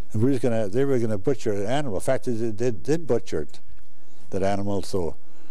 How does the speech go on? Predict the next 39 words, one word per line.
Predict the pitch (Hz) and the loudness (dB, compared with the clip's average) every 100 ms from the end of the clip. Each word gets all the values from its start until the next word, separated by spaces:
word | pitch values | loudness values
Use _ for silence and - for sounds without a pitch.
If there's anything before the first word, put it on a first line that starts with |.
| - - - | -2 -2 -2
they | 92 | 0
said, | - 104 | 0 0
"We're | 104 | 0
all | 117 123 | 0 0
gonna | 113 110 | 0 0
eat | 127 131 110 | 0 0 0
off | 95 | 0
of | 98 | 0
that. | 98 87 - | 0 0 0
We're | 90 | 0
all | 107 123 | 0 0
gonna | 117 | 0
eat | 117 | 0
the | 101 | -2
same | - 120 | -2 -2
food." | 110 131 123 | 0 0 0
They | 92 | 0
had | 98 | 0
a | 92 | 0
big | 101 - | 0 0
kettle | 120 117 | 0 0
there, | 101 101 | 0 -2
they | |
gonna | 95 85 | -2 -2
throw | 107 101 | -2 -2
this | 92 | 0
animal | 104 107 95 98 | 0 0 0 0
in, | 107 | 0
and | 76 - - - - - - - | 0 -2 -2 -2 -2 -2 -2 0
we | - 110 | 0 2
never | 110 101 | 0 0
got | 98 | 0
a | 92 | 0
chance | - 104 - | 0 0 0
to | - | 0
finish | 120 131 - | 0 0 0
it | |
because | 82 85 76 - | 0 0 0 0
the, | 71 | 0